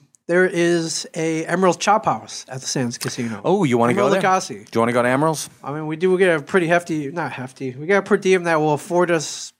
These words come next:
Speaker 1: a small, you know, not the
Speaker 2: An
Speaker 1: cow-,
Speaker 2: appetizer.
Speaker 1: not the cowboy cut, but, you know, maybe a small piece of meat,
Speaker 2: Okay.
Speaker 1: some sides.
Speaker 2: Ming, you know what? Just for that, I'm taking you
Speaker 1: Taking me to Emerald's
Speaker 2: to Emerald's
Speaker 1: Chop
Speaker 2: Chop
Speaker 1: House?
Speaker 2: House, yeah.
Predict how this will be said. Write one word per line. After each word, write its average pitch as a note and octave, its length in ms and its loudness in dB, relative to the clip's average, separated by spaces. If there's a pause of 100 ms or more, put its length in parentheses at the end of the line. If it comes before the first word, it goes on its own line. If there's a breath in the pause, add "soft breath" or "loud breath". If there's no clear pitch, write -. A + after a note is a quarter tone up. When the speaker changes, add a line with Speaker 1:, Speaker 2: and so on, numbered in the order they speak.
(200)
Speaker 1:
a D3+ 80 -6
small, E3+ 440 -2
you F#3+ 100 -2
know, D3+ 100 -4
not E3 220 0
the - 60 -2
Speaker 2:
An G#2+ 60 2
Speaker 1:
cow-, A#2 200 4
Speaker 2:
appetizer. G#2 400 0
Speaker 1:
not C4+ 140 0
the G3 60 -6
cowboy C3 360 -2
cut, C#3 300 -4 (160)
but, C#3+ 220 -4
you D#3 80 -6
know, C#3+ 160 0
maybe D3 220 0
a C#3 60 2
small C3+ 420 0
piece C3+ 260 -4
of C3+ 60 -2
meat, C3 360 -4 (220)
Speaker 2:
Okay. A2 220 0
Speaker 1:
some A#2 80 -2
sides. C3 540 -2 (520 loud breath)
Speaker 2:
Ming, C#3+ 380 0
you B2+ 80 4
know C#3 100 4
what? D3 200 -2 (280)
Just A#2+ 220 0
for - 100 0
that, A#2 180 2
I'm F#2 120 -2
taking F2+ 520 -2
you B1 260 -12 (500)
Speaker 1:
Taking G3 200 2
me F#3+ 120 2
to F#3+ 100 2
Emerald's F#3 240 2
Speaker 2:
to A3 60 2
Emerald's F3+ 200 2
Speaker 1:
Chop B3 220 0
Speaker 2:
Chop - 20 -8
Speaker 1:
House? D#2 80 -4 (160)
Speaker 2:
House, - 20 -4
yeah. E2 200 0